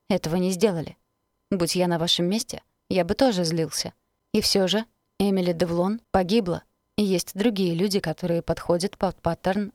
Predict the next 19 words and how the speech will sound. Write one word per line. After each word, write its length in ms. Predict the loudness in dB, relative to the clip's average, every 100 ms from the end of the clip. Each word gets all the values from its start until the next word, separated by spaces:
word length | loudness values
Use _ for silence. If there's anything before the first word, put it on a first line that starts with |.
| -4
жертв 400 | 0 0 -2 -4
Хобарт. 500 | 0 0 0 -8 -20 _ _ _ -2
Так 160 | -2
что 140 | 2 2
вы 100 | 4
зря 200 | 4 2
тратите 400 | 0 -2 -2 -2
время, 300 | 0 0 -2
пытаясь 400 | -2 0 0 0
меня 220 | 0 0
запугать. 500 | -2 -2 -2 -4 -12 _ _ _ _ _ _ _ -6
Я 220 | -2 0
не 120 | 0
запугиваю, 680 | -2 0 0 0 -4 -6 -12 _ _ -6
я 200 | 0 0
предупреждаю. 720 | 0 -2 -2 -2 0 0 0 -8 _ _ _ -2
Расследование 800 | 0 2 2 0 2 0 0 -2
ведет 300 | -2 0 0
бюро. 300 | 0 0